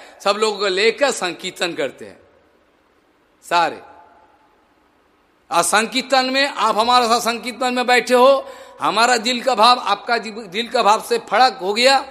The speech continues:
तो संकीर्तन में मजा नहीं आएगा। इसलिए चैतन्य महाप्रभु शिवा संगीना में बहुत बार, "ए, आज मजा क्यों नहीं आ रहा है? Why?" ऐसा बोला। तो अंतरंग लैया करे रस आस्वादन।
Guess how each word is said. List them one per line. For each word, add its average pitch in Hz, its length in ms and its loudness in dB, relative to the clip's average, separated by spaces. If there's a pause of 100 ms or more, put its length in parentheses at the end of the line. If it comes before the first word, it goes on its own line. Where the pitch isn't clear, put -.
(300)
तो - 80 -12
संकीर्तन 180 500 -10
में 175 60 -10
मजा 160 220 -6
नहीं 143 220 -8
आएगा। 110 280 -14 (320)
इसलिए 208 260 -2
चैतन्य 208 400 -4
महाप्रभु 208 320 -2
शिवा 208 280 -4
संगीना 214 400 -4
में 214 240 -4 (320)
बहुत 185 240 0
बार, 214 180 2
"ए, 254 420 6
आज 233 280 0
मजा 226 280 2
क्यों 254 200 -6
नहीं 277 280 -2
आ 165 140 -2
रहा 127 100 -10
है? 110 100 -16
Why?" 185 420 0 (800)
ऐसा 151 240 -2
बोला। 190 240 -8 (880)
तो 240 60 0
अंतरंग 294 720 2
लैया 240 380 6
करे 185 280 0
रस 170 300 2
आस्वादन। 123 520 -8